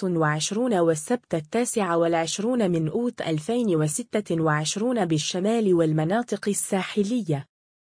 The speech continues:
وفيما يلي جدول تفصيلي لدرجات الحرارة القصوى المنتظرة خلال اليوم، الخميس السابع والعشرون من أوت ألفين وستة وعشرون.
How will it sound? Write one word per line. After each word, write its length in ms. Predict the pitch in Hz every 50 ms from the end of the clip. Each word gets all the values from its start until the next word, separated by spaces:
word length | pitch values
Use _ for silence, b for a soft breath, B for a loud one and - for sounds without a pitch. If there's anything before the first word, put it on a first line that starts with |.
| _ _ _ -
وفيما 540 | 214 214 202 - - 254 254 226 208 202 196
يلي 360 | 202 220 240 240 233 190 160
جدول 600 | 151 156 202 240 233 226 214 190 180 175 170 170
تفصيلي 800 | 156 - 170 156 - - - - 170 156 156 160 208 247 240 240
لدرجات 760 | 214 208 202 175 170 175 175 175 170 170 226 247 247 - -
الحرارة 580 | 165 151 - 180 165 170 220 240 233 190 165 156 -
القصوى 500 | 160 156 156 - 277 - - 214 220 185
المنتظرة 880 | 165 160 175 175 175 165 156 165 160 160 185 233 240 240 226 226 - 196
خلال 460 | 151 - - 170 160 180 226 240 220
اليوم، 480 | 175 156 147 143 165 196 240 247 233 202
الخميس 600 | 175 156 156 - - 170 175 214 247 247 - 180
السابع 600 | 156 156 - - 247 247 233 196 185 175 170 170
والعشرون 720 | 170 165 170 170 165 165 165 - 196 214 247 262 233 196 180
من 180 | 165 160 156
أوت 320 | 151 - 233 240 240 - -
ألفين 540 | - 233 226 151 - 226 240 247 226 190
وستة 680 | 160 151 156 151 - 247 - _ 226 208 - - 214 208
وعشرون. 840 | 202 185 175 175 175 160 - - 220 233 254 208 156 147 143 139